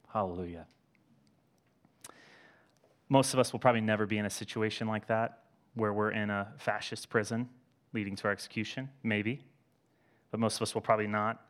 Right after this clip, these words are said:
But yet, this is still so crucial. It's just as practical for each one of us. If your heart is bound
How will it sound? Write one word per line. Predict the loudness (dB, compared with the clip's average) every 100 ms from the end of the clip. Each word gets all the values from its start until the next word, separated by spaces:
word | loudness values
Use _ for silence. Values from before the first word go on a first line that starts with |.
| -16
But | 2 4 4 -6
yet, | 2 4 4 4
this | -2 -2
is | -6
still | -6 -2 0 0
so | -6 -8 -6 -2 0 0
crucial. | -2 -4 -4 -6 -8 -10 -20 -20 -16 -6
It's | -4 -4
just | -4 0 2 2 -2
as | -8
practical | 0 0 0 -4 -4
for | -4
each | -12 -8
one | -6
of | -4
us. | -6 -10 -14 -16 _ _ _ _ _ _ _ _ _ _ _ -20 _ _ _ _ _ _ -6
If | 4
your | 4
heart | 6 6 6 4
is | -4 -10
bound | 2 4 6 4 0